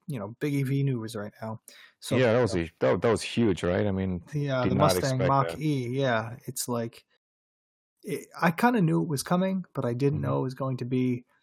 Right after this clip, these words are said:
Speaker 1: that, <laughs> like, it looks like they just took a Mustang and made a crossover out of it,
Speaker 2: Mm-hmm.
Speaker 1: which a lot of people really, really don't like. But
Speaker 2: Yeah.
Speaker 1: what's interesting is that the car underneath the skin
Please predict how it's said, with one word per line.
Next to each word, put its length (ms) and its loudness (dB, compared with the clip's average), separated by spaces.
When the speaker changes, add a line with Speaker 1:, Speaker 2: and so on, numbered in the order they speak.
Speaker 1:
that, 420 0
<laughs> 20 0
like, 280 -4
it 140 0
looks 320 2
like 140 -2
they 100 4
just 200 -2
took 160 -2
a 60 -2
Mustang 640 -2
and 220 -10
made 180 -4
a 60 -4
crossover 600 -2
out 100 -2
of 100 0
it, 200 -4
Speaker 2:
Mm-hmm. 340 -4
Speaker 1:
which 200 -12
a 40 -6
lot 200 0
of 80 -6
people 360 -4
really, 300 -4
really 240 -6
don't 240 -4
like. 340 -6
But 220 4
Speaker 2:
Yeah. 80 -14
Speaker 1:
what's 140 -12
interesting 520 -4
is 140 -8
that 220 -6
the 120 -18
car 420 -6
underneath 400 -6
the 80 -10
skin 640 -6